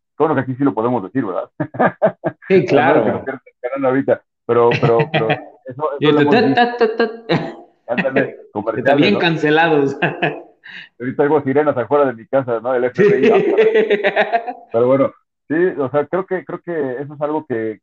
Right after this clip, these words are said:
Speaker 1: que se rumora y se comenta, pero que en el fondo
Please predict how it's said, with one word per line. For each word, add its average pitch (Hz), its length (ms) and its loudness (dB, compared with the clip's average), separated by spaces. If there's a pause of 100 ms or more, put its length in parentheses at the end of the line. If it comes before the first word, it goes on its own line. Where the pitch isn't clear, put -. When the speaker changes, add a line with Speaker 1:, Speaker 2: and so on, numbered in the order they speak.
Speaker 1:
que 107 360 -12
se 107 120 -12
rumora 117 720 2
y 110 200 -10
se - 180 -20
comenta, 110 600 -8
pero 98 220 -12 (100)
que 98 80 -18
en 95 120 -12
el 95 200 -12
fondo 117 380 -8